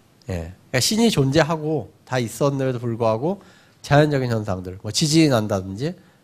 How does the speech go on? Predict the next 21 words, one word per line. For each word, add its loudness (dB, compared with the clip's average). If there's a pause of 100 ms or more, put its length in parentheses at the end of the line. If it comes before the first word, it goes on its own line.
아, -2
혹은 -10
뭐, -6
어디 -6
뭐, -6
굉장히 -4
큰 -4
비가 0
왔다든지, -2 (420)
기이한 0
어떤 -6
자연 2
현상이 0
생겼다든지 -4 (300)
하는 0
데서는 -2
신이 -4
없어요. -4 (380)
아, -4
다 -2
배제가, -4